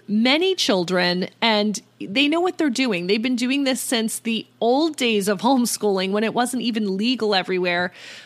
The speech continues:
Um, his kids have been highly successful. I think we can take it from him as a veteran homeschooler and a lawyer who defended so many homeschool families with H S L D A that he knows what he's talking about. So here's one final quote he's gonna say that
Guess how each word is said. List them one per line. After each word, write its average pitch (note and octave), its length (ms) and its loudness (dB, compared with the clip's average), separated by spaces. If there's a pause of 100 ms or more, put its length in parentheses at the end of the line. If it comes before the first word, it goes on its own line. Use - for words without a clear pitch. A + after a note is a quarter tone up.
(160)
Um, G#3+ 260 2
his A#3 220 -2
kids A#3+ 220 -2
have A3+ 80 -2
been G3+ 120 0
highly D#4+ 380 -2
successful. G#3 640 -2
I A#3 120 0
think C4+ 360 -4
we E4 100 -2
can F4+ 140 -4
take C4+ 260 -2
it C#4+ 80 -4
from C4+ 180 -2
him A3+ 240 2
as F#3+ 120 -2
a F3+ 40 -2
veteran F#3 360 0
homeschooler C4+ 760 -2
and F#3 300 -2 (400)
a F#3+ 80 0
lawyer C#4+ 460 2
who B3+ 120 2
defended A3+ 640 0
so - 180 -2
many A3+ 200 2
homeschool G#3 400 -2
families F#3+ 500 0
with F3+ 100 -2
H G3 220 -2
S F#3+ 160 -4
L F3 140 -2
D F#3 180 -2
A E3+ 160 0
that - 100 -6
he - 200 -6
knows G3 480 0
what G#3 80 -2
he's G3+ 160 -4
talking F#3+ 340 -2
about. E3 260 -2
So G#3+ 120 -2
here's G3 200 0
one A3+ 380 0
final C4 320 0
quote G#3+ 280 -2
he's G#3+ 180 -6
gonna B3 200 -4
say B3 400 2
that F3+ 300 0